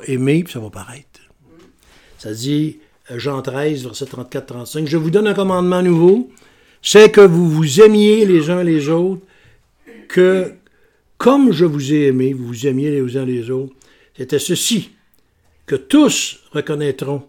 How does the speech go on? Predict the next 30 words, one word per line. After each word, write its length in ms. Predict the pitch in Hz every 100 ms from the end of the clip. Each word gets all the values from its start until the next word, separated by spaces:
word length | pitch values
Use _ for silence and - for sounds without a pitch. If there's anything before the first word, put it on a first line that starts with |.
| _
que 100 | _
vous 240 | 113 117 110
êtes 160 | 127
mes 260 | 131 160 196
disciples 540 | 151 139 - 160 - _ _ _ _
si 200 | - 160
vous 220 | 135 135
avez 200 | 143 165
de 100 | 170
l'amour 640 | 175 170 175 120 87 - _ _ _
les 240 | 110 117 117
uns 140 | 123
pour 120 | 101
les 220 | 110 104
autres. » 160 | 98 87 _ _ _ _ _ _ -
Et 340 | 147 165 143
la 100 | 131
dernière, 600 | 131 139 135 147 160 165
la 140 | 156 135
vraie 260 | 123 147
sanctification, 920 | 165 151 131 - - 135 120 - 139 143 _ _ _ _
se 180 | - 135
verra 640 | 131 151 147 156 160 - -
dans 120 | 120
l'attention 680 | 131 165 170 151 139 165 160
habituelle 720 | 143 139 135 147 143 147 139 135 - _ _ _
donnée 600 | 127 147 151 165 170 170 -
aux 160 | 127
grâces 640 | 120 131 147 151 139 - - _ _
passives 760 | - - - 180 175 139 113